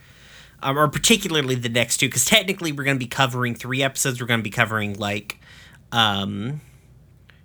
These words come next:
uh, Mirror Gym, Ocean Gym, and House Guest, just because they all kinda run into each other. But technically, House Guest is the beginning, or is the first episode of the second half of season one.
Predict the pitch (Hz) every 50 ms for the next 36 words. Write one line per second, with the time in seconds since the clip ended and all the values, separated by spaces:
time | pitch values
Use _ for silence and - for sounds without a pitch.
0 | - - _ - 113 110 104 107 110 110 117 120 120 120 107 - 127 120 113 107
1 | 85 117 113 - - 117 - - - 120 110 107 101 104 - 110 110 113 113 -
2 | - 131 127 131 135 - - - - - - - - - - 120 - - - -
3 | - 117 101 - 113 107 104 107 107 - - 117 113 104 101 98 98 104 104 107
4 | 107 104 107 113 - 131 127 123 120 - 139 131 131 139 139 143 143 - - -
5 | - - - 127 127 - 160 147 131 135 120 123 127 117 107 117 113 110 110 -
6 | - 123 117 113 - - 117 113 104 110 98 95 98 113 110 107 104 104 - -
7 | 107 117 110 101 92 117 110 113 113 101 - - 117 113 - 117 - - - -
8 | 110 104 98 - - - - 113 - - - - - 113 107 107 - - 120 117
9 | 117 - - - - - - 139 123 110 120 123 123 123 120 123 127 127